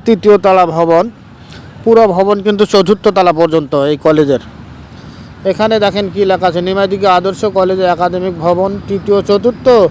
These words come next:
তালা নির্মাণ কাজের শুভ সূচনা করেন কে কে। যারা যারা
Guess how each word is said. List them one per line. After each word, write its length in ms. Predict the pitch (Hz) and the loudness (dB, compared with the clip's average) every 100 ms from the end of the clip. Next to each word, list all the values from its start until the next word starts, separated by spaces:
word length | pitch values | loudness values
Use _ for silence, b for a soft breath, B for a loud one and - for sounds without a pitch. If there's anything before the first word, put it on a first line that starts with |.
| - B B B - | -2 B B B -4
তালা 240 | 214 208 202 | 0 2 2
নির্মাণ 480 | 185 214 208 214 208 202 | 0 -2 0 -2 0 0
কাজের 300 | 196 202 175 - | 0 0 -4 -2
শুভ 200 | 220 233 254 147 - B B B - - | 2 4 4 2 -4 B B B -20 -2
সূচনা 440 | 240 220 220 202 175 175 | 0 2 2 2 0 0
করেন 220 | 175 170 151 | 0 0 0
কে 100 | 170 | -2
কে। 120 | 147 120 B B 151 | -2 -6 B B -2
যারা 200 | 185 196 | 0 2
যারা 240 | 202 202 | 2 2